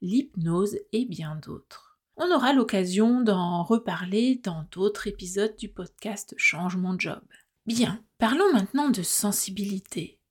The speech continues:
Dans l'épisode cinq du podcast Change mon job, que je t'invite à écouter si tu ne l'as pas encore fait, nous avons vu que le seuil de sensibilité de chaque personne lui est propre. Elle peut avoir des perceptions plus ou moins développées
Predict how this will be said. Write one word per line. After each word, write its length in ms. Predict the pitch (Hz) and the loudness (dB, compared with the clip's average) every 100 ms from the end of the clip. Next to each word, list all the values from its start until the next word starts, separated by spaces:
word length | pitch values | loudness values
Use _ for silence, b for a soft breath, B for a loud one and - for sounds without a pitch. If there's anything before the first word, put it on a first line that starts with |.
| _ | _
Dans 120 | 202 | 0
l'épisode 500 | 208 220 220 190 175 | 2 2 2 0 0
cinq 300 | - 269 320 | 0 0 0
du 120 | 302 233 | 0 0
podcast 520 | 190 - 190 - - | -2 -2 -4 -4 -6
Change 320 | - 185 175 | -4 -2 0
mon 180 | 180 175 | 0 0
job, 600 | 220 277 339 214 175 160 - _ | 2 4 4 4 0 -4 -10 _
que 100 | - | -6
je 80 | 175 | -4
t'invite 400 | 202 170 262 233 | -4 -2 -2 -2
à 40 | |
écouter 380 | 170 - 196 214 | -6 -8 -6 -4
si 140 | 208 - | -4 -6
tu 160 | - | -4
ne 80 | 180 | -4
l'as 100 | 160 | -4
pas 140 | - | -2
encore 360 | 214 214 - - | -2 -2 -8 -10
fait, 280 | - 247 320 B B B B - | -4 -4 -4 B B B B 0
nous 140 | 240 | 2
avons 220 | 339 311 | 4 4
vu 180 | 240 339 | 4 4
que 120 | 339 | 4
le 180 | 220 202 | 4 4
seuil 420 | 202 - 302 294 | 2 0 2 2
de 140 | 220 196 | 2 0
sensibilité 880 | - 240 247 233 226 208 214 226 220 | 0 -2 -2 -4 -4 -6 -4 0 0
de 120 | 185 | 0
chaque 320 | - 208 - | -4 -4 -8
personne 500 | 196 - - 254 285 180 | -10 -8 -6 -2 0 0
lui 460 | 180 196 254 214 | 0 2 2 2
est 120 | 175 - | -2 -8
propre. 680 | - - 196 196 - - - - _ _ _ | -18 -8 -8 -8 -12 -20 -20 -20 _ _ _
Elle 220 | 254 269 | 0 2
peut 100 | - | 4
avoir 320 | 247 190 269 277 | 4 4 4 4
des 120 | 202 | 2
perceptions 1000 | 196 - - 202 - 226 226 226 214 208 | 0 -2 -4 -2 0 4 4 6 4 2
plus 260 | - 240 | -2 2
ou 60 | 240 | 4
moins 160 | 247 | 6
développées 760 | 240 208 220 226 220 202 202 | 6 6 4 4 4 4 4